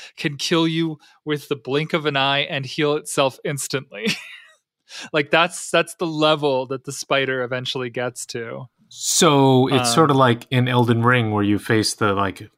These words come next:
Speaker 2: tree spirit or something right out of the gate.
Speaker 1: Right, right. Like, just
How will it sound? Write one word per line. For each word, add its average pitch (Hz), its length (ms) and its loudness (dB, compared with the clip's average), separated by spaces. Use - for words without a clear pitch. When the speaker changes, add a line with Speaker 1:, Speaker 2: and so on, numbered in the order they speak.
Speaker 2:
tree 120 240 2
spirit 98 500 0
or 101 60 -2
something 98 440 -4
right 101 180 2
out 98 140 0
of 95 60 -8
the 101 60 -4
gate. 104 360 -2
Speaker 1:
Right, 151 420 0
right. 139 440 0
Like, 135 440 -4
just - 360 -8